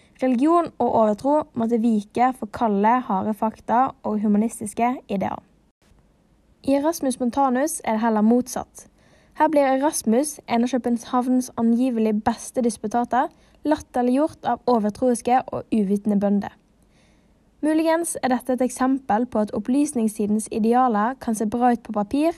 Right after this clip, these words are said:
men ikke alltid måler seg med trøsten og stabiliteten man gjerne finner i en religion. Selv om budskapet var snudd opp ned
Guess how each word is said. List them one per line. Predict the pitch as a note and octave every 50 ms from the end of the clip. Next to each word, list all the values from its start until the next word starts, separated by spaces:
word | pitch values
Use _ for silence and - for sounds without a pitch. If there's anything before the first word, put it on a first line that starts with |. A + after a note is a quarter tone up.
| _ _ _ _ _ - _ -
men | C#4 C4+
ikke | D4 D#4 D#4+
alltid | - C#4+ D4+ D4+ - - - A#3 A#3+ C4
måler | B3+ A#3 G#3+ G#3 A3 A3+
seg | - A3 G#3+
med | G#3 G#3
trøsten | - C4+ C4+ - - - - - A3 A#3 -
og | - A3+ A3
stabiliteten | - A3 G#3 G#3+ G#3+ G#3 - C4 B3+ B3+ B3+ - G3 G3+ A3 -
man | - G#3+ G#3 G#3
gjerne | G3 G3 G#3+ G#3
finner | - B3+ A3+ G#3 G#3 G#3+ - -
i | G#3 G3+
en | G3 G3
religion. | G3 G3+ G3+ G3+ A3+ G#3+ G#3 - _ _ _ _ _ _ _ _ _ _ _ _ _ _ _ _ _ - _ _ _ _ _ _ _ _ _ _ _ _ _ _ _ _ _ _
Selv | - - E4+ F4 F4+
om | E4+ D4
budskapet | B3+ C4+ B3+ G#3+ - - - C#4+ D4 D4 - A#3+ A#3 B3+ C4+ A#3
var | A3+
snudd | A3 - - A3 G#3 - -
opp | C4 B3+ - - A3
ned | A3 A#3+ C4 B3